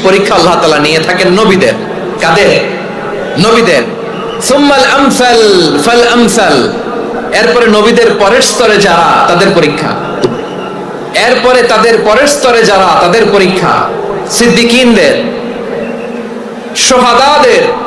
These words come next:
সলিহিনদের, আল্লাহওয়ালাদের। যার ঈমান যত মজবুত, তার জীবনে পরীক্ষাও তত বেশি। চিল্লায় বলেন, ঠিক কিনা? তাহলে মুমিনরা, বিশ্বাসীরা, আমরা কি পরীক্ষা বিপদ আপদে ভয় পাই?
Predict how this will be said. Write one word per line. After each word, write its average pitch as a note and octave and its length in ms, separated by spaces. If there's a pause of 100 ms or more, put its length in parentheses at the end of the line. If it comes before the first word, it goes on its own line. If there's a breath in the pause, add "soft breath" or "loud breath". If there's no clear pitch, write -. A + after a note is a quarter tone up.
(340)
সলিহিনদের, C#4+ 960 (340)
আল্লাহওয়ালাদের। G#3 760 (480)
যার G#3 280
ঈমান A#3 340
যত A#3 200
মজবুত, G3 580 (380)
তার F3+ 200
জীবনে F3 380
পরীক্ষাও F3 460
তত D3 160
বেশি। C#3+ 340
চিল্লায় D3 280
বলেন, C3+ 220
ঠিক D#3+ 180
কিনা? C3 260 (1700)
তাহলে A3 280
মুমিনরা, A3+ 600
বিশ্বাসীরা, G#3+ 680 (640)
আমরা G3 220
কি G#3 220
পরীক্ষা G#3+ 420
বিপদ G3 340
আপদে G#3 260
ভয় F3 240
পাই? D3+ 220